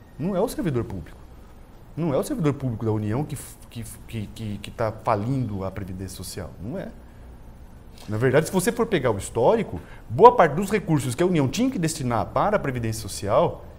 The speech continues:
que aí entra cofins e aqueles outros tributos lá,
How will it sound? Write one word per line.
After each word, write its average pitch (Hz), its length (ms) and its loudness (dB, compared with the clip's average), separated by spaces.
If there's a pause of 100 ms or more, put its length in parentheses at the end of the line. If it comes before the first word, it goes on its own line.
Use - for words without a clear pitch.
(160)
que 104 100 -6
aí 107 220 -2
entra 110 180 -4
cofins 110 760 -4
e 80 460 -8
aqueles 92 300 -8
outros 92 240 -10
tributos 92 460 -8
lá, 131 220 -4